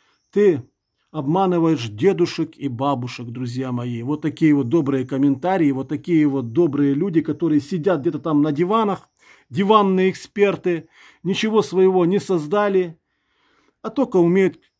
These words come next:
ну, критиковать, сидеть, критиковать, писать какие-то гадости и так далее и тому подобное. Бог им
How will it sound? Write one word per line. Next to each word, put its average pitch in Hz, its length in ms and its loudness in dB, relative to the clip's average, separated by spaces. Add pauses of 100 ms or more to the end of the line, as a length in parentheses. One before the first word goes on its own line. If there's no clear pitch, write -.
(160)
ну, 185 400 -4
критиковать, 160 760 -2 (120)
сидеть, 226 480 -2
критиковать, 175 840 -2
писать 196 340 -6
какие-то 156 360 -6
гадости 170 640 -2
и 160 380 -6
так 139 260 -8
далее 151 260 0
и 143 40 -6
тому 139 180 -4
подобное. 123 600 -6
Бог 135 540 -2
им 139 260 -2